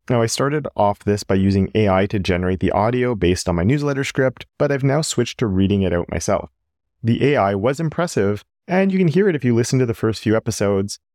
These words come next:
but it took a fair bit of tweaking and a few rounds of generation to get a version that I was happy with, so I figured that reading it and doing a small bit of editing wouldn't actually be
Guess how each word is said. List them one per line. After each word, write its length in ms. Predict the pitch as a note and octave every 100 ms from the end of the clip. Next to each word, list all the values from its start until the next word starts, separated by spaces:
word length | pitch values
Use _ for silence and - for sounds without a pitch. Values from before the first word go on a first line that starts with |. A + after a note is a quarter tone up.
| -
but 160 | C#3+ C3+
it 220 | C3+ -
took 220 | - F#3+
a 100 | D3
fair 300 | - B2 B2+
bit 160 | B2 A#2
of 120 | G#2+
tweaking 480 | - F3 E3+ E3 D#3+
and 120 | A2+
a 40 |
few 200 | G#2 G3+
rounds 320 | C#3+ G#2+ A2+ A2+
of 100 | F#2
generation 680 | A2+ A#2+ G#2 G2+ - C3
to 140 | B2 G2+
get 140 | A2
a 40 |
version 420 | F#2+ F#2+ G2 A2 G2+
that 120 | F2+
I 60 |
was 120 | F2+ -
happy 240 | C#3 D3+
with, 280 | C#3+ C#3+ -
so 160 | - A2+
I 60 |
figured 280 | - B2+ C3
that 120 | A2+
reading 320 | G2 A2+ A#2 A#2
it 140 | A#2
and 160 | G#2 F#2+
doing 200 | G2+ G2
a 100 | G2
small 260 | - G2
bit 120 | F2+
of 120 | F#2 -
editing 440 | A#2 A2+ A2+ G2+
wouldn't 240 | G#2+ G#2+
actually 360 | F#2 G2 - G2+
be 360 | F2+ F#2+ F#2